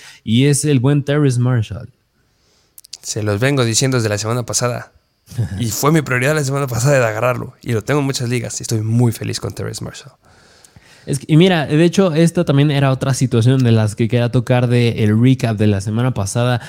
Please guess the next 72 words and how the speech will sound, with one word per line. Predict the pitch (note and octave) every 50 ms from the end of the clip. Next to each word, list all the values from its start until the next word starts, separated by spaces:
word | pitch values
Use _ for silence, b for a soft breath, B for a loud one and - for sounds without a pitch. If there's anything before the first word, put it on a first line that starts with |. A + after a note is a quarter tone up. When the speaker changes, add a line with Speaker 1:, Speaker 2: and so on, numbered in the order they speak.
| B B B A2+
Speaker 1:
Y | B C3 D#3
es | E3 D#3+
que | - G3+ F#3
tuvo | - G3 G3+ F#3+ - -
otra | - E3+ F3+ - G3+ G3
muy | F#3+ F#3+ F3+
buena | F3 F3 F3+ F3+ F3
actuación | E3+ C#3+ - D3 C3 A#2+ D3 D#3 E3+ E3
Terrace | D#3+ D#3+ D3+ D3
Marshall. | D3 D3 D#3+ E3 D3 E3 D3 B2 D3+
Mira, | D3+ D#3 D3+ C#3+
lo | C#3+ C#3
mencionamos | C#3 C3+ B2+ D#3 D#3+ E3+ F3+ F3+ D3
en | D#3 C#3+
contra | C3 D3+ D#3 D3+ D#3+ D#3
de | C3
Atlanta. | A#2 - - C3 C#3 C#3+ C3 B2+ A2+ G#2+ _
Casi | - C3+ C3+ C#3 D3 - D#3+ C#3
se | B2 B2 -
queda | C3+ C3+ C3+
con | - A#2+ A2+
el | A2 G#2+ G2+
touchdown. | B2+ A#2+ A#2 A#2+ C3 C3+ C#3+ D3 C#3+ b b b b
Y | b A2+ A#2+
ahora | C3 C#3+ D3 C3+
sí, | - D3 D#3+ - C3 C3 B2 A#2+ B2
ya | C3+ C#3+ D3 D3 D3
se | C#3+ D#3 C3
quedó | C3 C3 C3
con | - C3+ C3
el | B2+ A2+
touchdown. | C3 B2 A2+ C3+ C#3+ C#3+ C3 A#2 b b b b b b b b b -
Sí, | - - C#3+ D3 E3 D#3+ - - _ _
vino | - G2+ A2 A#2+ C3 C#3+ D3
de | C#3+ C3 A#2
Baker | A2 A#2+ A#2+ A#2+ A#2+ - B2 A#2+
Mayfield | B2 B2+ C3 C3+ C3 A#2 C3 C3 B2 G#2+
y, | A#2+ A#2+ A2 A2 A2+ G#2
pues, | F#2+ G2 G2+ G2 G#2+
no | G#2+ A2
va | A2+ A#2
a | A2
ser | A#2+ A#2
el | G#2+
titular, | - G#2 G2 - A2+ B2+ C3+ C3+
va | C3
a | A#2+
seguir | A#2 A#2+ A#2 A2+
siendo | B2 B2 B2 G#2+
P | - B2+
J | A#2+ C3 B2+
Walker, | C3+ C3+ - D3+ C#3+ C3
pero | - C#3+ D3
de | C#3+
todas | C#3 E3+ F3+ E3+
maneras | D#3 C#3+ D3 D#3+ D#3+ D#3 C#3+ B2+ -
tuvo | - E3 E3
una | E3 D#3+ D3+ D3
muy | D3 D3 D3+ D3+ D3+
buena | C#3+ C#3+ C#3+ C3+ B2
participación | B2+ A#2+ A2 G#2+ - A#2 A#2 A#2+ C3 C3
en | B2+ B2
materia | A2+ G#2+ - B2+ C3+ B2+
de | A2+ A2
rutas | A2 B2+ C#3 D3 C#3+ C#3 C3 A#2+ G#2 A#2
y | A#2 A2+
en | A2 A2
cuestión | G#2+ A2 G#2+ - B2 A#2+ A#2+
de | G#2+
snaps, | G#2 B2 C3 C3+ B2 - -
así | G#2 A2 A2
que, | - - B2 B2 A#2+ A2 G#2 G2+